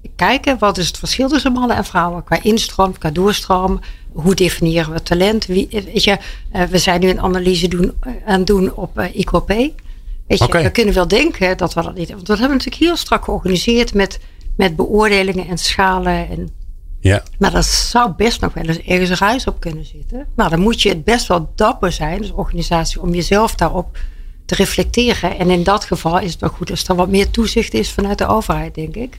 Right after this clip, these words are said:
Speaker 1: Dat je daar verplichtingen in krijgt. Want dat is eigenlijk sanctioneren op gedrag wat gewoon ontoelaatbaar is.
Speaker 2: Ja, ja. En hoe, hoe zorg je er dan voor dat de aandacht er echt voor is? En want moeten is één, maar volgens mij, eh,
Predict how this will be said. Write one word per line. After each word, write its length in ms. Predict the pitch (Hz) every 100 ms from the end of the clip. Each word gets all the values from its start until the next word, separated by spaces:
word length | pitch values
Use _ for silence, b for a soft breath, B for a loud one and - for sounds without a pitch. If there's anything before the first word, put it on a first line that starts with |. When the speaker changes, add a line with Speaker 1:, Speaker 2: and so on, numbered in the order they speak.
| B B B
Speaker 1:
Dat 100 | -
je 60 | -
daar 140 | 160
verplichtingen 600 | - - 262 247 196 165
in 80 | 151
krijgt. 440 | 143 143 156 -
Want 160 | 180 -
dat 140 | 202
is 200 | 165 - -
eigenlijk 280 | - 170 -
sanctioneren 720 | - 196 - 196 220 220 175
op 120 | -
gedrag 300 | 175 180 170
wat 140 | 180
gewoon 260 | - 175 180
ontoelaatbaar 580 | 185 202 196 214 190 165
is. 260 | 156 - - - - -
Speaker 2:
Ja, 240 | 113 87 - - - - -
ja. 260 | - 101 - -
En 260 | - 104 101 - -
hoe, 640 | 101 120 123 - - - - - - -
hoe 180 | - 113
zorg 360 | 113 127 160
je 80 | -
er 120 | 123
dan 220 | 113 104 98
voor 320 | 107 104 101 92
dat 240 | 104 -
de 160 | 98 90 -
aandacht 480 | - 123 127 101 -
er 120 | 98
echt 300 | - 127 127 -
voor 180 | 117
is? 260 | 123 156 -
En 100 | - 107
want 200 | 107 - b b b - -
moeten 400 | - 107 123 107
is 160 | 90 -
één, 400 | - 101 147 131
maar 200 | 95 92
volgens 280 | - 90 95
mij, 500 | 95 95 95 95
eh, 60 | -